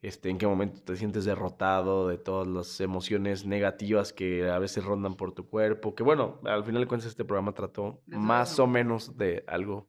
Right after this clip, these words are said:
Speaker 1: por el estilo.
Speaker 2: ¿Cuándo te sientes derrotado?
Speaker 1: <laughs>
Speaker 2: Aprovechando.
Speaker 1: Cuando no estaba en control de las cosas. O sea,
Speaker 2: Ok.
Speaker 1: cuando, cuando las cosas no salen como tú quieres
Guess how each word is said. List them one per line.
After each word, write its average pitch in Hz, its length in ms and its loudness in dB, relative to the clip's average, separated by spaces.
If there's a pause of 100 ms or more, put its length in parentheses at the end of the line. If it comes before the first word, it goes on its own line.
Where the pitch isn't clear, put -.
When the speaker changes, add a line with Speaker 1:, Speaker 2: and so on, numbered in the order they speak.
(120)
Speaker 1:
por 98 160 -4
el 87 80 -2
estilo. 87 300 -10 (120)
Speaker 2:
¿Cuándo 220 220 -6
te 214 100 -8
sientes 185 280 -10
derrotado? 180 420 -10 (220)
Speaker 1:
<laughs> 165 800 2
Speaker 2:
Aprovechando. 190 640 -4 (1200)
Speaker 1:
Cuando 131 260 4
no 139 80 6
estaba 143 240 6
en 135 80 2
control 131 600 6
de 127 80 4
las 110 180 4
cosas. 151 400 0
O - 80 -6
sea, 110 480 6
Speaker 2:
Ok. 294 260 -8 (280)
Speaker 1:
cuando, 113 320 -2
cuando 104 800 2
las 104 160 2
cosas 127 200 4
no 127 140 2
salen 120 340 4
como 98 520 -2
tú 127 160 -8
quieres 139 640 4